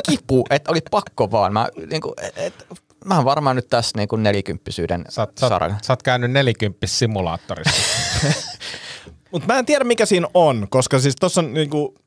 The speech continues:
Speaker 3: no ensinnäkin se, että no, on, sä oot tulossa neljäkymppiseksi, tää johtuu vain ja ainoastaan siitä. Mut se, että yön aikana, koska se virtsan määrä ei oo kuitenkaan semmonen, että siellä olisi kaksi litraa,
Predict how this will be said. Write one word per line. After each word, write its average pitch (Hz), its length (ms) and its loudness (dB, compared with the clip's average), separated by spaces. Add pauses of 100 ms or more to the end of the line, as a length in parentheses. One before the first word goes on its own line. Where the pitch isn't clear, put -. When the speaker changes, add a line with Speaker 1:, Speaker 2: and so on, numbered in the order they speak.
Speaker 3:
no 151 80 -4
ensinnäkin 170 280 0
se, 151 100 2
että 123 280 -6
no, 135 180 -2 (240)
on, 147 120 -2 (120)
sä 156 60 4
oot 143 100 2
tulossa 123 260 2
neljäkymppiseksi, 113 800 0
tää 131 300 2
johtuu 117 360 0
vain 135 200 2
ja 110 80 0
ainoastaan 107 340 -4
siitä. 123 320 2 (380)
Mut 123 120 -12
se, 190 160 4
että 147 240 0 (120)
yön 190 380 2
aikana, 127 440 0
koska 113 220 -8
se 139 100 -4
virtsan 185 340 2
määrä 143 360 4
ei 113 80 4
oo 120 100 0
kuitenkaan 117 520 2
semmonen, 110 360 0
että - 100 -6
siellä 117 120 -2
olisi 113 120 -2
kaksi 165 320 0
litraa, 135 380 2